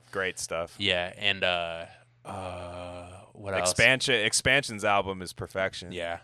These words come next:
Speaker 2: I've just been really into keyboards and shit lately, I feel.
Speaker 1: Okay.
Speaker 2: Uh, um, and, yeah, 'cause you know what, you know what nam is?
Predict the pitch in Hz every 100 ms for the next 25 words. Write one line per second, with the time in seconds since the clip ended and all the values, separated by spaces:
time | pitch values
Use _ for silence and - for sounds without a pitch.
0 | _ - 110 - 175 127 113 110 92 -
1 | - 95 87 82 - 82 - - 90 87
2 | 87 92 92 - 90 87 - - - -
3 | _ _ - 98 92 90 85 87 - 104
4 | 101 92 85 82 - _ _ _ _ _
5 | - _ _ _ _ 107 98 92 90 85
6 | - - _ 117 107 123 120 123 113 110
7 | 110 98 92 90 92 101 113 117 113 117
8 | - -